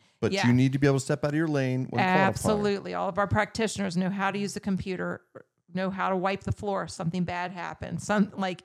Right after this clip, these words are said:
Speaker 2: everyone cross trains. Yeah,
Speaker 1: Yeah.
Speaker 2: and, and staff's running chickens with their heads cut off, and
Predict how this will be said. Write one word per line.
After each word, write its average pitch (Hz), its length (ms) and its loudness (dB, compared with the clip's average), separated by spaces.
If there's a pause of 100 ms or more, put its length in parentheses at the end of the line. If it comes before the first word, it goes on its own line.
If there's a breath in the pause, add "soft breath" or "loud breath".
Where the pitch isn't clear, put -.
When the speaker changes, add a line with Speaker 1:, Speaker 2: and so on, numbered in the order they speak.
Speaker 2:
everyone 180 380 -2
cross 165 300 -8
trains. - 400 -8 (300 soft breath)
Yeah, 202 200 0
Speaker 1:
Yeah. - 140 -4
Speaker 2:
and, 185 240 4 (120)
and 185 440 0 (1160)
staff's - 440 -6
running 180 380 0 (460)
chickens 190 300 -4
with 175 100 -14
their 175 100 -8
heads 185 180 -8
cut 180 220 -6
off, 170 360 -4
and 170 360 2